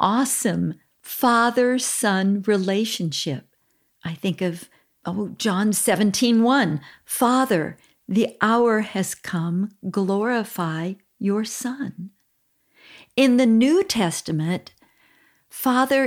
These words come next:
is mentioned almost three hundred times, and it almost always means God our Father. Think of these verses. Heidi, could you read First John three one?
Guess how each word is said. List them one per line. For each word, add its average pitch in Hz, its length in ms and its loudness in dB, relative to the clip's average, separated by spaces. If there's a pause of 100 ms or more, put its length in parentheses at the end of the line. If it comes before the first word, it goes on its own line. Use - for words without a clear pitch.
is 214 220 0
mentioned 214 580 0 (680)
almost 226 680 0
three 226 320 -2
hundred 202 500 -4
times, - 800 -8 (720)
and 233 160 4
it 254 180 2
almost 262 380 4 (100)
always 277 520 4
means 190 420 2 (220)
God 247 580 0 (120)
our 214 380 0 (280)
Father. - 640 -10 (880)
Think 285 240 -2
of 196 140 -2
these 226 300 0
verses. 185 480 -2 (300)
Heidi, 262 360 0
could 220 260 -6
you 302 260 -2
read 240 360 -2
First 226 300 -2
John 220 280 0
three 214 340 0
one? 180 500 -2